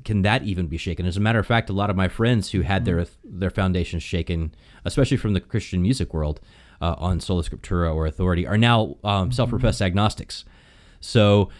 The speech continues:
Speaker 1: this
Speaker 2: Mm-hmm.
Speaker 1: topic is very important to me because I think it helps tie back, um, you know, to, first of all, an issue that I dealt with,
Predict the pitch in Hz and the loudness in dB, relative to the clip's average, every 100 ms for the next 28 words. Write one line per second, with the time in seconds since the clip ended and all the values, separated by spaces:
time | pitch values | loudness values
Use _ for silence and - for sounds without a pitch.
0 | - - 127 160 208 175 143 123 139 170 | -20 0 4 6 6 6 6 6 6 6
1 | 147 - 117 107 110 117 156 117 95 - | 8 8 6 0 2 4 6 6 4 2
2 | 107 98 92 98 110 95 - 107 - - | 2 2 0 -2 -2 -4 -4 -2 0 0
3 | 110 104 90 98 92 - - 92 85 80 | 0 0 0 0 -2 -10 -6 -2 0 -2
4 | - _ _ 104 95 87 - 98 90 87 | -6 _ _ -4 -2 -2 0 2 2 0
5 | - _ - - 120 104 107 95 98 - | -4 _ -10 -2 -2 2 4 4 2 0
6 | 90 85 - 113 113 104 101 107 - | -4 -4 -2 0 2 0 2 0 -2